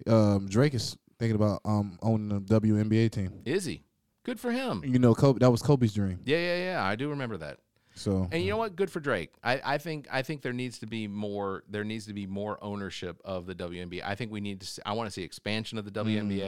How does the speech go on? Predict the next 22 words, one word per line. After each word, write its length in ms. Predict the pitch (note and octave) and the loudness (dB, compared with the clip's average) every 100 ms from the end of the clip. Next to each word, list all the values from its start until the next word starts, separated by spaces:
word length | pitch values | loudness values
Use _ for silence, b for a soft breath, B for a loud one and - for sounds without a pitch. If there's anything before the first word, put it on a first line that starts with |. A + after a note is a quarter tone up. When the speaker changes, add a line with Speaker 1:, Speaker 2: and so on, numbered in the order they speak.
| G2 | -6
Speaker 1:
Mm. 100 | - | -10
Speaker 2:
I 40 | F#2 | -12
wanna 160 | F#2 | -12
see, 300 | - F#2 E2+ b b b b b _ | -10 -10 -10 b b b b b _
you 100 | B2+ | -6
know, 160 | G2+ E2 | -6 -6
it's, 280 | A#2+ A#2 B2 _ b b b b _ - | -8 -8 -12 _ b b b b _ -4
I, 120 | C3 G#2 | -4 -4
I, 280 | B2+ - C3 | -10 -4 -4
I, 120 | A2+ | -2
I 40 | B2+ | -4
hear 200 | A2+ C#3 | -2 0
that 120 | B2 | 0
argument 400 | A#2 A2+ G2+ E2+ | 0 -2 -4 -6
that, 260 | F#2 E2 - | -8 -12 -10
that 240 | F#2 - | -10 -8
the 80 | G2 | -10
W 320 | F#2+ A2 A2+ | -6 -4 -4
N 100 | G#2+ | -4
B 140 | G#2 G2 | -4 -4
A 160 | F#2+ E2+ _ | -4 -8 _
players 480 | - G2 F2+ E2+ | -6 -4 -4 -6